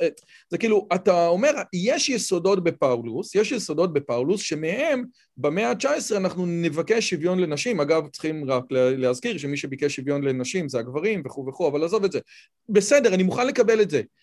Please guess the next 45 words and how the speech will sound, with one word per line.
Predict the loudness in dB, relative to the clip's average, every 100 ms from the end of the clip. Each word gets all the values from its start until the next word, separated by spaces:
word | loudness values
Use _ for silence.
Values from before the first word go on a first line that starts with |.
| _ -2
אבל | 0
אתה | 2
אומר, | 2
"ביהדות | 2 4 4 2 0
אין | -2
שוויון | -2 0 2 2
לנשים", | 2 0 0 -2 -4
אבל | -4
אתה | -2 2
לא, | 2 2 0
אבל | -2 -2
אתה | 0
לא | 0 2
אומר | 0 0 -4
את | -6
הצד | -2 -2 0
השני, | -2 -2 -4 -8 _ -10
שאפשר | -4 -2
למצוא | 0 0 0 0
שבעת | -2 -6 -2 0 2
אלפים | 0 0 -2
זיליון | -2 -2 0 0 0
מקורות | 0 2 4 2 0 _ -10
שהיסודות | 0 2 4 0 0 0 2 2 2
האלו, | -2 2 2 2 0 -2
אותו, | -2 -2 -2
אני, | -2 -2
אנחנו | -4 -4 2
לא | 6 4 2 _ _ _
נעשה, | -6 0 2
אה, | 4 4 2 0 -4 -10 -4
איך | -2 -2
אומרים, | 0 -2 -2 -6
ציטטה | 0 0 0
מול | 0 -2
ציטטה, | 0 0 0 0
כי | 0
אתה | 2
בוודאי | 2 2 2 4
יודע | 2 4 2 4
את | 2
זה, | 2 2
אם | 0 0
היית | 2
צריך | 0 0 -2